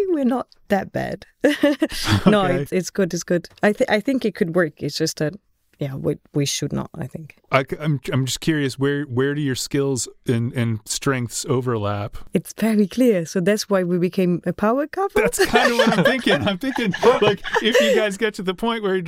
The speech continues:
Speaker 2: just like, "All right, we're done with the big, the big firms," like, we, you could just start a small thing and, and, you
Speaker 1: Yeah.
Speaker 2: know,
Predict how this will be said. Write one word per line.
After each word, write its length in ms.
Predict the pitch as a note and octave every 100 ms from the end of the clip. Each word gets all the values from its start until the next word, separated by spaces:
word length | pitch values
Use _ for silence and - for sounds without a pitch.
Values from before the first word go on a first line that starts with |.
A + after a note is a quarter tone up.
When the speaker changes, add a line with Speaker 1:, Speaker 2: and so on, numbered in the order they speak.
| F3+
Speaker 2:
just 100 | -
like, 260 | F#3+ F#3 F#3+
"All 120 | F3+
right, 260 | G#3+ G#3 G3+
we're 140 | F3+
done 240 | E3+ F#3+ F#3+
with 140 | F#3
the 80 | F3+
big, 380 | F3 F#3 D#3+ -
the 80 | D#3+
big 200 | F3+ E3+
firms," 520 | G#3 G#3 F3+ D3+ -
like, 200 | D#3 D3
we, 100 | G3
you 160 | F#3+ F3
could 140 | G3+
just 160 | G3 -
start 260 | F#3+ F#3
a 40 | E3
small 340 | - D#3+ D#3+
thing 380 | D3+ F#3 G3 D3
and, 220 | C3 D3+ -
and, 400 | D#3+ D3 C#3+ C#3
you 80 | - -
Speaker 1:
Yeah. 100 | F#2
Speaker 2:
know, 280 | C#3+ D#3+